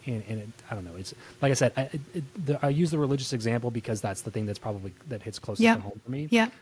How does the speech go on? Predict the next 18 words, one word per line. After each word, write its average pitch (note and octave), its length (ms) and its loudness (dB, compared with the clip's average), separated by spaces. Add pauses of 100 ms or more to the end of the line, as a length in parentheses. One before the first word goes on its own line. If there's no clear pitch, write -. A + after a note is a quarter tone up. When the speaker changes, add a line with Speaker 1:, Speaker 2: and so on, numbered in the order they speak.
(120)
Speaker 1:
But B2 60 0
I B2 40 0
think D#3 180 -4
that D3 80 -2
it C#3 100 -2
exists A#2 360 -6
also G#2+ 680 -4
in, G2+ 480 -4
in, G#2 280 -2 (120)
in A#2 140 -4
higher G#2+ 420 0
and G2+ 120 0
formal G#2+ 320 2
education G#2 600 -2 (420)
and G#2 220 0
in A2+ 140 0
government G#2+ 360 2
work G2+ 280 -2